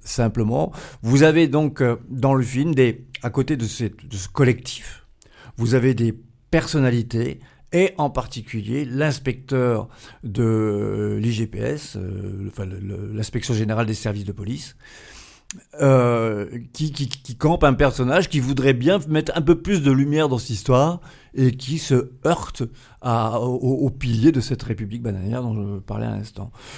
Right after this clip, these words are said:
Donc, très bien fait, avec pour confirmer cette, euh, cette vo-, ce voyage dans le temps,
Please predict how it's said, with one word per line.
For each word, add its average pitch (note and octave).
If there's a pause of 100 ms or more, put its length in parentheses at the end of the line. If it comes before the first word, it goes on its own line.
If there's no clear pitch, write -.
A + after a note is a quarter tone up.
(160)
Donc, C#3+
très -
bien D#3
fait, F3
avec D3
pour - (640)
confirmer E3+
cette, C3
euh, A#2
cette G#2
vo-, A#2+
ce C3+
voyage C3+
dans A#2
le A2+
temps, C3+